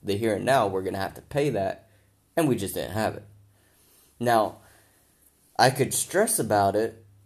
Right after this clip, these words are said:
and worry about it for the next two weeks until I got, got money. Or I could not let it affect me, not let it bring me down. Yes, I have to deal with it, but no, I don't have to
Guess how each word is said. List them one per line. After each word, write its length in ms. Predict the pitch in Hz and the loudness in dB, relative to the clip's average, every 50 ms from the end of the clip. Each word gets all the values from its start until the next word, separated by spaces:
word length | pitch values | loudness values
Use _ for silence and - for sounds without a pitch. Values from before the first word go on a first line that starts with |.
| _ _ - | _ _ -6
and 200 | 120 117 113 101 | -4 -4 -2 2
worry 300 | 110 127 139 147 135 120 | 4 4 6 6 6 4
about 300 | 104 104 104 104 104 104 | 4 2 2 2 2 0
it 100 | 101 - | -2 -4
for 140 | - 113 98 | -6 -4 -4
the 80 | 101 | -2
next 340 | 98 104 98 - - - - | -2 -2 -4 -4 -8 -6 -4
two 100 | 104 95 | -4 -4
weeks 280 | 92 98 95 95 - 98 | -4 -6 -6 -6 -8 -8
until 240 | 92 95 104 90 | -8 -6 -4 -4
I 80 | 87 87 | -4 -4
got, 220 | 85 65 - - _ _ _ _ _ _ _ _ _ - 95 | -4 -8 -8 -10 _ _ _ _ _ _ _ _ _ -14 -8
got 260 | 101 107 98 95 - | -4 -2 -2 -2 0
money. 400 | 107 127 143 127 101 82 - - - - - - _ _ _ _ _ _ _ _ _ _ _ _ _ _ _ _ | 0 0 0 0 0 -4 -6 -10 -14 -18 -20 -20 _ _ _ _ _ _ _ _ _ _ _ _ _ _ _ _
Or 560 | _ 190 190 170 139 131 131 135 147 151 - - - _ _ | _ 2 4 4 6 4 4 4 2 -2 -10 -16 -20 _ _
I 160 | - 110 110 | -2 0 0
could 220 | 104 104 120 101 98 | 0 -2 -6 -4 0
not 220 | 110 113 110 87 | 0 0 0 0
let 160 | 104 107 98 | -2 -2 -2
it 100 | 101 85 | -4 -6
affect 380 | 90 101 - - 123 120 - - | -6 -8 -2 0 0 0 0 -4
me, 100 | 101 98 | -6 -4
not 240 | 101 104 107 82 78 | -2 -2 -2 -2 -2
let 140 | 101 98 92 | -4 -4 -4
it 100 | - - | -4 -6
bring 200 | 101 98 98 92 | -6 -6 -4 -6
me 100 | 90 90 | -4 0
down. 500 | 107 120 127 120 107 101 101 107 117 - - - _ - _ - | 2 4 4 4 2 0 -2 -4 -8 -12 -18 -20 _ -20 _ -6
Yes, 360 | - 113 120 120 113 - - | 0 2 2 2 2 0 -2
I 100 | 92 98 | -2 -2
have 280 | 101 107 101 98 98 - | -2 -2 -4 -4 -4 -6
to 80 | 85 | -10
deal 260 | - - 113 131 135 120 | -6 0 0 2 2 2
with 200 | 107 101 101 101 | 0 -2 -2 -2
it, 260 | 98 92 - - _ _ | -4 -4 -4 -12 _ _
but 220 | - 104 80 - 76 | -8 -8 -8 -6 -6
no, 260 | 101 107 110 110 104 | -4 -2 0 2 2
I 60 | 95 | 2
don't 200 | 95 98 71 - | 0 -2 -4 -4
have 140 | 101 90 - | -6 -8 -8
to 220 | - 90 80 82 | -6 -6 -6 -6